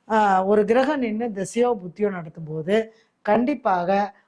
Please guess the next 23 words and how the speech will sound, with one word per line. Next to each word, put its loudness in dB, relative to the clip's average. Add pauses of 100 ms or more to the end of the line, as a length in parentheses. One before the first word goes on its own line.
(120)
அந்த 0
கிரகம் -2
சார்ந்து -4
ஒரு -8
பாதிப்பை -14
கொடுக்கும். -20 (160)
சரிங்களா? -8 (340)
அது 2
நம்ம 2
லக்னம், -2 (260)
லக்னத்தை -4
வச்சு -4 (260)
நம்ம -2
எடுத்துக்கலாம். -6 (140)
ஓகேங்களா? -4 (300)
இப்ப -2
சரியான 2
வழிகாட்டுதல் -4
கிடைக்காது. -10 (360)
குருனா 0
கல்வி, -2
நம்மளுடைய -6
கல்வி -2